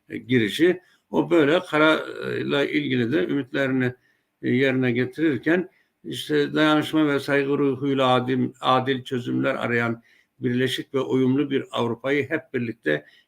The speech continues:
inşa etmek için daha fazla çalışmalıyız, e, dedi. Bu hedefe ulaşmak için Romanya'nın gelecekteki stratejik gündeminin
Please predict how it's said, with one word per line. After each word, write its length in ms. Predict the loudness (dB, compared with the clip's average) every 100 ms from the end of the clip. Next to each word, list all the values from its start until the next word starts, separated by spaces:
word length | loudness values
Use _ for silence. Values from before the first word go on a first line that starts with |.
| -10
inşa 440 | -8 -4 -2 0
etmek 400 | -2 -2 -4 -4
için 340 | -4 -2 0
daha 280 | 2 2 2
fazla 520 | 0 -2 -2 -4 -4 _ _ _
çalışmalıyız, 1040 | -8 -6 -4 -6 -4 -4 -2 -2 -4 -6 -10
e, 40 | -6 -4 -2 -4 -4 -6 -8
dedi. 360 | -6 -2 -2 -4 -10 _ _
Bu 180 | 2 2
hedefe 260 | 2 0 2
ulaşmak 520 | 2 2 0 -4 -6
için 200 | -6 -4
Romanya'nın 460 | -2 -2 -2 -2
gelecekteki 720 | -2 -2 -4 -8 -8 -8 -8 -8 _ _
stratejik 800 | -14 -12 -6 -6 -4 -2 -2 -2
gündeminin 640 | -2 0 2 0 -2 -4